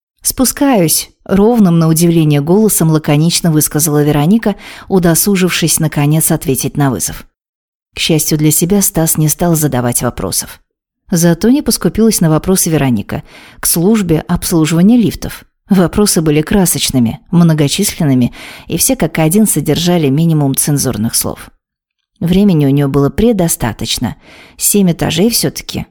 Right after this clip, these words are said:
и с каждым лестничным пролетом обороты становились все цветистее. Впрочем, к первому этажу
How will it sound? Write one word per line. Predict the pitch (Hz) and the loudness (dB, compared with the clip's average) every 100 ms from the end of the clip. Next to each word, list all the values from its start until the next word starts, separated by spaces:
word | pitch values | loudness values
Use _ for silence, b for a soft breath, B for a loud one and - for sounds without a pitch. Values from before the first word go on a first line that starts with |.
| _ | _
и | - 127 | -10 -6
с | - | -6
каждым | 156 175 202 - 165 | -2 0 0 0 0
лестничным | 143 160 160 147 - 135 131 | 0 0 0 -2 -2 -4 -4
пролетом | 123 123 151 208 240 226 B B B | -4 -4 -2 -2 0 -2 B B B
обороты | 185 170 160 156 185 226 | -4 0 2 2 0 0
становились | - 175 156 147 156 165 - | -2 -2 -2 0 0 0 -2
все | - 151 | -2 -2
цветистее. | - 165 - - - - 104 - _ _ - | -2 -4 -4 -6 -6 -6 -8 -14 _ _ -20
Впрочем, | - - 330 - 180 | -10 -8 -6 -6 -8
к | - | -4
первому | 185 180 151 147 | -2 0 0 -2
этажу | 139 160 - 131 | -2 -4 -4 -8